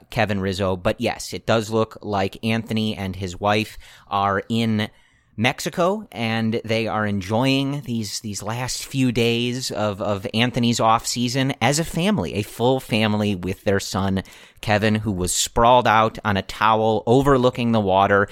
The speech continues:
in his new sombrero. Very exciting. And a-, as far as wholesome content goes,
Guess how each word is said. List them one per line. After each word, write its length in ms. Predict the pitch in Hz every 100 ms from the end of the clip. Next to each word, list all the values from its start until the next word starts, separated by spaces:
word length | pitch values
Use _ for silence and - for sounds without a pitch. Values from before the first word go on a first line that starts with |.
| - - -
in 240 | 113 113
his 380 | 113 113 117 98
new 460 | 95 101 104 104 104 - -
sombrero. 760 | - 120 104 98 101 98 98 98
Very 340 | 110 131 135 113
exciting. 600 | - 107 95 95 92 95
And 400 | 101 104 104 101
a-, 120 | - 107 98
as 140 | 110
far 220 | - 175
as 100 | 151
wholesome 460 | - 143 135 123 98
content 480 | - 120 117 101 92
goes, 340 | 92 92 90